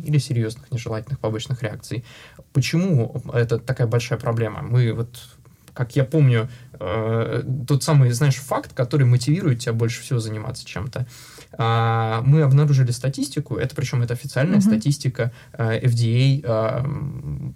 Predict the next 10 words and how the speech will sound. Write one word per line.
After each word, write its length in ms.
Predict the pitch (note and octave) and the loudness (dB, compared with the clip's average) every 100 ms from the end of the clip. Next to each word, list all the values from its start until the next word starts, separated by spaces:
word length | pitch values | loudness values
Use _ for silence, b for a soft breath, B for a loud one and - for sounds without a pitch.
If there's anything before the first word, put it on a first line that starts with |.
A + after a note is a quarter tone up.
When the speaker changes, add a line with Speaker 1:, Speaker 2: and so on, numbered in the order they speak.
| - | -10
Speaker 1:
сам 220 | - B2 A#2 | -4 0 0
рассказывал 440 | A#2+ B2+ A#2+ C#3+ | -2 -2 -2 -2
в 40 | C#3 | -4
своих 260 | G#2 A2+ | -8 -8
отчетах 440 | - - D#3+ D#3 C#3+ | -10 -4 -2 -2 0
об 140 | C3 | 0
этом, 260 | B2+ A#2 A#2 | 0 -2 -6
что 320 | - A#2 A#2 B B B | -4 -2 -2 B B B
четвертая 600 | - C3 E3 F3 - A#2+ | 0 2 0 0 0 0
по, 560 | A#2 - C3+ A#2+ A2 | 0 2 4 4 2